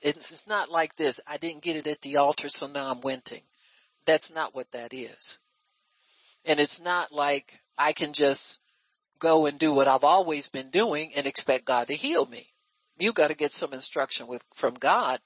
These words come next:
and make some changes, putting the word in more, increasing your faith more, strengthening yourself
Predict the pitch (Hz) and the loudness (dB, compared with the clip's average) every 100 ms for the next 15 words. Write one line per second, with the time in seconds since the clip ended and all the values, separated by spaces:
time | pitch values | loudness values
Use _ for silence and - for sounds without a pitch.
0 | - 139 127 - 294 - - 226 - - | -10 -8 -8 -4 -2 0 0 0 0 0
1 | 214 269 220 - 135 - - _ _ - | -2 -2 -2 0 0 0 -2 _ _ -20
2 | - - - 226 196 170 143 135 175 208 | -20 -8 0 2 2 -2 -4 2 6 6
3 | 220 208 208 208 202 220 220 143 139 180 | 6 2 0 2 4 4 4 -4 -4 0
4 | 185 - 151 131 127 - 190 226 - 208 | 2 2 0 -6 -2 0 0 0 -4 2
5 | 208 208 214 - - _ _ _ _ - | 4 4 2 -8 -20 _ _ _ _ 0
6 | - - 196 214 - 226 220 214 214 - | 0 2 -2 -2 -2 -2 -2 0 2 2
7 | 208 | 0